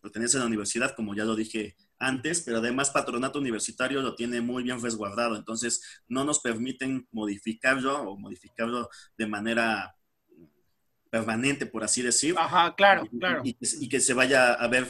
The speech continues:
Speaker 1: dañada su integridad como tal del telescopio. Entonces,
Speaker 2: Ok.
Speaker 1: está totalmente prohibido, sí lo podemos usar, sí está incluso para que lo use cualquier persona que así desee, obviamente con las instrucciones y con el cuidado necesario,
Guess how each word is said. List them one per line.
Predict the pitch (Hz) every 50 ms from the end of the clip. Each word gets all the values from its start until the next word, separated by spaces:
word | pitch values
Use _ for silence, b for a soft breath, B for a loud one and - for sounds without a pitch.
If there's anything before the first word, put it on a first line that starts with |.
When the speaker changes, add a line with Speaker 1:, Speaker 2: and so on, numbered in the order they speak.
| - - -
Speaker 1:
dañada | - 131 127 120 117 120 120 127 127 131 131
su | - 135
integridad | 123 113 120 117 113 117 120 127 131 139 139 - -
como | 120 113 110 104 -
tal | 117 117 117
del | 113 110
telescopio. | - 104 104 104 - - 110 107 - 107 107
Entonces, | 104 - 117 117 107 117 117
Speaker 2:
Ok. | 160 160 - - 135 123 113 - _
Speaker 1:
está | 117 - 143 131
totalmente | 135 131 131 135 135 131 131 131 135
prohibido, | - - 123 127 131 143 156 180 185
sí | - - 151 151
lo | 151 147
podemos | - 117 107 107 107 113 120 - -
usar, | 165 - - - - - - - -
sí | - - - 131
está | - - - 120 123 123
incluso | 123 117 117 117 113 - 120 -
para | - 110 104 101 -
que | - 104
lo | 104 107 107
use | 113 113 - 117 -
cualquier | - 104 - - 113 113
persona | - 110 110 - 113 113 117 113 -
que | - 101 101 92 b b b b b _
así | 107 104 - 123
desee, | 120 120 113 - - 131 127 139 165 165 - _ _ _ _ _
obviamente | - 107 104 107 104 104 104 110 104
con | - 104 101
las | 98 98 98 - -
instrucciones | 110 107 - - 104 - - 123 120 120 120 120 - -
y | -
con | - 101 104 104
el | 104 104 107 107 104 - - - - _ _ _ b b b b b _
cuidado | 123 123 117 120 127 127
necesario, | 123 123 - - 117 - 147 143 147 143 151 175 214 220